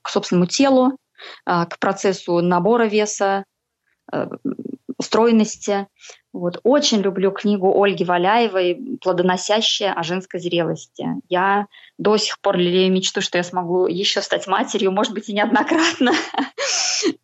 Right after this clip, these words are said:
Вот. И хочу, хочу, хочу быть плодоносящей женщиной, хочу еще родить детей, воспитывать их, растить, привес-,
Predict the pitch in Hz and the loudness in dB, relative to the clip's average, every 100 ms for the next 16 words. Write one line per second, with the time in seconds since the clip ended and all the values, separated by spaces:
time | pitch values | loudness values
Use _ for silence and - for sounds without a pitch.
0 | _ 233 214 220 214 220 - 349 269 233 | _ -2 0 2 0 -2 -10 -12 -6 -2
1 | 208 214 208 - - - - - 214 - | 2 2 0 -2 -10 -4 -2 0 0 0
2 | - - 214 - 240 240 220 - _ _ | 0 0 0 0 2 2 2 -4 _ _
3 | _ _ _ - - 240 262 240 - 226 | _ _ _ -4 -2 0 2 0 0 2
4 | 240 240 - - - 214 285 214 214 214 | 4 4 4 2 2 0 0 2 0 0
5 | - 208 196 190 196 196 - 196 180 180 | -6 -4 -4 -4 -4 -4 -2 -2 -2 -4
6 | 170 175 - 190 196 208 175 - 262 - | -6 -6 0 2 2 2 -2 -6 -10 -6
7 | 185 247 190 - 220 - 202 - - 185 | -4 -4 -4 -2 -4 -2 -6 -2 0 0
8 | - | -2